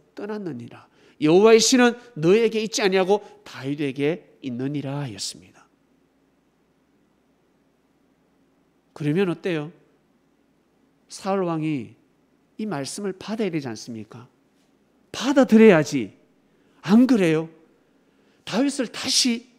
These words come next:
데려오는 것이 아니라 모셔야 되지 않겠습니까? 회개하고 모든 것을 청산하고.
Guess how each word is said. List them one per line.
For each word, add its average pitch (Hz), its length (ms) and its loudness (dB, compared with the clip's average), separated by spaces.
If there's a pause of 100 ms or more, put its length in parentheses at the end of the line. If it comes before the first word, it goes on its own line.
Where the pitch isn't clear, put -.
(600)
데려오는 247 420 0
것이 196 180 -8
아니라 165 300 -6 (100)
모셔야 170 420 2
되지 226 160 -2
않겠습니까? 131 640 -4 (320)
회개하고 170 720 -4 (360)
모든 330 340 0
것을 294 220 -2
청산하고. 151 720 -12